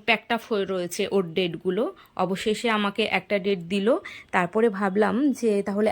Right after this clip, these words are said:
একত্রে আমি সবগুলো কাজ সেরে ফেলি। তাই অমিতের আইবুড়ো উপলক্ষে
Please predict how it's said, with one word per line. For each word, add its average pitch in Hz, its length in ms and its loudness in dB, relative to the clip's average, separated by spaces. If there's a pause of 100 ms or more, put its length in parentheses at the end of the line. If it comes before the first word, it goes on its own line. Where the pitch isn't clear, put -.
একত্রে 202 380 -6
আমি 254 160 0
সবগুলো 233 340 -2 (140)
কাজ 202 180 4 (340)
সেরে 190 340 0
ফেলি। 214 280 -2 (400)
তাই 196 140 2 (220)
অমিতের 190 360 0 (240)
আইবুড়ো 185 360 0 (140)
উপলক্ষে 202 680 -2